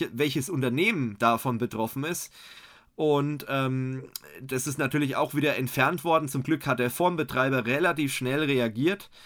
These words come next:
Äh, aber es handelt sich, ich sag jetzt das Unternehmen nicht, aber es handelt sich um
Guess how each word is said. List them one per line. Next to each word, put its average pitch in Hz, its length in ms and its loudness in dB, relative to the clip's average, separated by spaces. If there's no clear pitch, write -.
Äh, 135 300 0
aber 139 240 4
es 135 140 -4
handelt 147 260 2
sich, 147 320 -6
ich 135 300 -6
sag 139 160 2
jetzt 143 160 -2
das 131 100 -6
Unternehmen 147 500 0
nicht, 175 300 -2
aber 135 220 2
es 135 140 -2
handelt 151 300 -2
sich 147 300 -8
um 139 200 -2